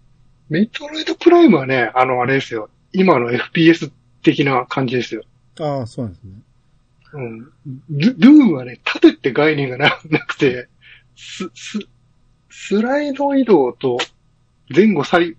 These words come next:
Speaker 1: 前後と回転しかないんで。
Speaker 2: うん。
Speaker 1: もう、もう、パワープレイですね。だからね。
Speaker 2: うん。
Speaker 1: あんまり、<laughs> 避けて、避けて、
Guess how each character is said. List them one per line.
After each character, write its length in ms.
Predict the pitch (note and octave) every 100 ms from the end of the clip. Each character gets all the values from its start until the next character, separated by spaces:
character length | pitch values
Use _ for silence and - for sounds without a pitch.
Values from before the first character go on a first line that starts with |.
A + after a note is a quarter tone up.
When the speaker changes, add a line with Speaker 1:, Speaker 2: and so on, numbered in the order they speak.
| _ -
Speaker 1:
前 280 | G#3 G#3
後 100 | C3+
と 80 | A2+
回 200 | - D#3+
転 200 | E3 F3+
し 80 | -
か 100 | -
な 100 | B2+
い 60 | A#2
ん 80 |
で。 260 | G#2 G#2+ A2+ _
Speaker 2:
う 80 | D#3
ん。 320 | C#3 B2+ A2 G2+ A2 _ _ _ _ _ _ _ _ _ _ _ _ _ _ _ _ _
Speaker 1:
も 500 | B2+ C#3+ A#2+ A2+ A#2+ _ _
う、 40 | C3+
も 460 | C3+ C#3+ A#2+ A2+
う、 40 | - _ _ _ _ _
パ 160 | - D3+
ワ 220 | G3+ G#3+
ー 40 |
プ 140 | - G3+
レ 60 |
イ 20 | F#3+
で 40 |
す 120 | A2+ A2
ね。 100 | A2
だ 60 | A2
か 120 | - -
ら 120 | C3
ね。 60 | C3
Speaker 2:
う 20 |
ん。 40 |
Speaker 1:
あ 40 | E3
ん 80 | F3
ま 100 | E3
り、 200 | D#3+ - _ _ _ _ _ _
<laughs> 0 | F#3+ -
避 240 | F3+ -
け 120 | A3+ A#3
て、 280 | D#3+ D3 -
避 140 | G#3+
け 120 | A3+ G3+
て、 340 | - C3+